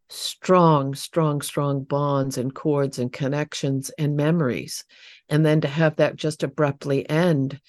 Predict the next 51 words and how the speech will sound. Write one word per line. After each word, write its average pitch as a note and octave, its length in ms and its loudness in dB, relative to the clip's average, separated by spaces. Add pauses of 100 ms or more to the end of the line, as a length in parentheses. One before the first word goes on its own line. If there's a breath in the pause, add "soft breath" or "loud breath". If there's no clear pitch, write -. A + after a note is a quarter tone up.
(640 soft breath)
it D3+ 240 -6
comes D#3 240 -2
back C#3+ 220 2
to D3+ 80 0
what C#3 100 2
I C3+ 60 2
said C#3 200 0
earlier. D3 460 2
There's C3+ 260 -2
a D3 60 -2
grief, D3+ 560 -4
there's C3 260 -2
loss, D3 640 0
there's C3+ 380 0 (360 loud breath)
who E3+ 240 4
am D#3 160 4
I D3+ 120 2
without C#3 380 0
this C#3 180 -4
person D3+ 460 -2
in C#3 120 0
my B2+ 160 0
life, B2 340 0
especially D3 600 0
if C#3 160 -2
it C#3 100 -2
was C#3 200 -2
your C3+ 100 -2
best C3+ 320 -2
friend C3+ 440 -2
or C3 100 -2
your A#2+ 160 -2
dear, C3+ 320 0
dear B2 220 0
friend C#3 420 0
that - 120 -6
you, C3+ 300 0 (440 loud breath)
who E3+ 120 4
am D3+ 120 6
I D3 60 4
gonna C#3+ 200 0
call D3+ 300 0
to D3 100 -4
share C#3 260 0
this C3+ 240 -2
news C#3+ 380 0
with? C3 280 2
Or B2+ 120 -4
who D#3 320 0
do C#3 140 -2
I, C#3 260 -2